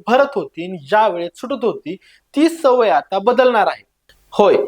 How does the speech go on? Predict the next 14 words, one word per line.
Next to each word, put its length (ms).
शालेय 500
दिन 240
क्रमात 440
एक 160
मोठा 320
फेरबदल 580
होणार 260
असून 280
हजारो 480
शाळांच्या 560
वेळापत्रकात 680
आता 240
मोठे 380
बदल 300